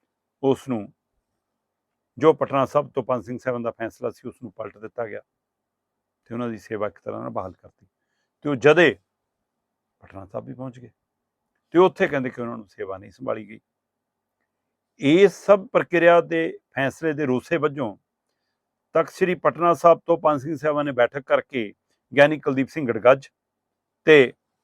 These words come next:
ਬਾਬਾ ਟੇਕ ਸਿੰਘ ਧਨੋਲਾ ਨੂੰ ਤਨਖਾਹੀਆ ਕਰਾਰ ਦਿੱਤਾ, ਨਾਲ ਹੀ ਸੁਖਬੀਰ ਬਾਦਲ ਨੂੰ ਤਲਬ ਕਰ ਲਿਆ। ਤੇ ਇੱਧਰ ਗੜਗੱਜ ਸਾਹਿਬ ਨੇ ਵੀ ਕਹਿਤਾ ਕਿ ਇੰਜ ਨਹੀਂ ਉਹ ਕਰ ਸਕਦੇ,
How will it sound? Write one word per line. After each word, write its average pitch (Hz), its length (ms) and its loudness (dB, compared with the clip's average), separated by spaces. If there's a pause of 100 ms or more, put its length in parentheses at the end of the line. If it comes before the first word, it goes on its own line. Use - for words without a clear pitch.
(260)
ਬਾਬਾ 139 200 6
ਟੇਕ 139 240 0
ਸਿੰਘ 147 200 -12
ਧਨੋਲਾ 123 320 -6
ਨੂੰ 113 80 -16
ਤਨਖਾਹੀਆ 113 420 -12
ਕਰਾਰ 131 240 -10
ਦਿੱਤਾ, 127 260 -20 (920)
ਨਾਲ 143 240 6
ਹੀ 156 60 0
ਸੁਖਬੀਰ 135 340 -6
ਬਾਦਲ 117 260 -2
ਨੂੰ 101 100 -20
ਤਲਬ 104 240 -16
ਕਰ 139 180 -8
ਲਿਆ। 143 140 -20 (1900)
ਤੇ 123 220 0 (380)
ਇੱਧਰ 135 220 -6
ਗੜਗੱਜ 107 340 -8
ਸਾਹਿਬ 135 240 -2
ਨੇ 151 100 -8
ਵੀ 143 80 -12
ਕਹਿਤਾ 143 280 -6
ਕਿ 135 140 -10
ਇੰਜ 139 120 -6
ਨਹੀਂ 151 140 -6
ਉਹ 139 80 -8
ਕਰ 127 120 -6
ਸਕਦੇ, 110 380 -16